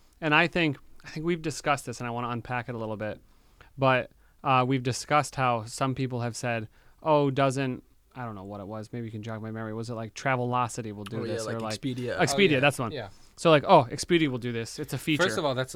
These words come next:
Speaker 3: thank you for the compliment that we caused that much of a stir in the market for Expedia to
Speaker 1: That's what I
Speaker 3: change
Speaker 1: mean.
Speaker 3: their
Speaker 1: Yeah,
Speaker 3: entire
Speaker 1: yeah,
Speaker 3: business
Speaker 1: right?
Speaker 3: model and invest millions of dollars to, to do what we're doing. Thank you. That's a compliment.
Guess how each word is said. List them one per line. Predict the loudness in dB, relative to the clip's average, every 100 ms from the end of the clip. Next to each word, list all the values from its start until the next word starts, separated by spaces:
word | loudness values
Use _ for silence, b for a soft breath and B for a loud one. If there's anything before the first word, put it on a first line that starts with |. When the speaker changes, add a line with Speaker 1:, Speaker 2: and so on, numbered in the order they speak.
| -6
Speaker 3:
thank | -2 -2
you | 0
for | 0
the |
compliment | 2 0 2 0 -2
that | -4
we | -6 -8 -14 -16 -2
caused | -2 -2 -6
that | -6
much | -4 -4
of | -4
a |
stir | -4 0 0
in | 0
the | 0
market | 0 0 -4 -6
for | -6
Expedia | -6 -6 -4 -2
to | 2
Speaker 1:
That's | 4
what | 8
I |
Speaker 3:
change | 8
Speaker 1:
mean. | 8 8
Speaker 3:
their | 6
Speaker 1:
Yeah, | 6
Speaker 3:
entire | 6 4
Speaker 1:
yeah, | 4
Speaker 3:
business | 4 4 2
Speaker 1:
right? | 2
Speaker 3:
model | 4 4 2
and | 0 -2 B B -2
invest | 2 6 6 6
millions | 6 8 6 6
of | 4
dollars | 4 4 2 -2
to, | -8 -8
to | -6
do | 0 2
what | 2
we're | 0
doing. | 2 2 6
Thank | 8 8 6
you. | 0
That's | 0 -4
a |
compliment. | 0 0 2 -4